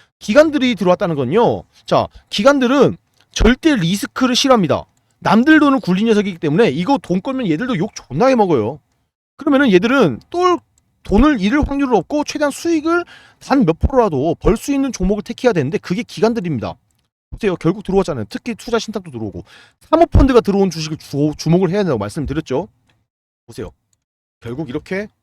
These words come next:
수익이 납니다. 지금 이 수급표대로라면은 내일은 그대로 또 한 번 더 갈 거예요.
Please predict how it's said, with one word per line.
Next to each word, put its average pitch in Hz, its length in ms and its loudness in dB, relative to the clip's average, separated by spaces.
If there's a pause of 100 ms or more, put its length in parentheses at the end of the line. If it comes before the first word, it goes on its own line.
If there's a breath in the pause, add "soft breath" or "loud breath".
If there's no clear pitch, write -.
수익이 175 500 -12 (220)
납니다. 113 420 -12 (320 soft breath)
지금 247 300 -2
이 262 180 -4
수급표대로라면은 226 960 -2
내일은 147 500 -4 (160)
그대로 196 180 -10
또 214 100 -10
한 247 120 -12
번 269 100 -12
더 247 60 -8
갈 123 180 -16
거예요. 123 400 -6